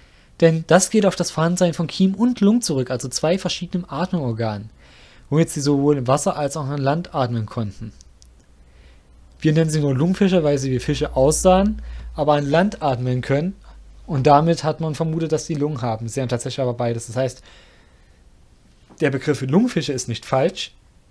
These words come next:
und auch nicht verwirrend, aber Doppelatmer wäre eigentlich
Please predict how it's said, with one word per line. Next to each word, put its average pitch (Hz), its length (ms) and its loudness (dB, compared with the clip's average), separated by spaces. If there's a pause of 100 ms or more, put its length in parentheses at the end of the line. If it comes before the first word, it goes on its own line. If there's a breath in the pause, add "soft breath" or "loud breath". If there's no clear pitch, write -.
(920)
und 151 140 2
auch 135 100 6
nicht 156 180 -2
verwirrend, 175 560 2 (280 loud breath)
aber 135 200 2
Doppelatmer 170 800 0 (240 soft breath)
wäre 147 200 0
eigentlich 139 340 -8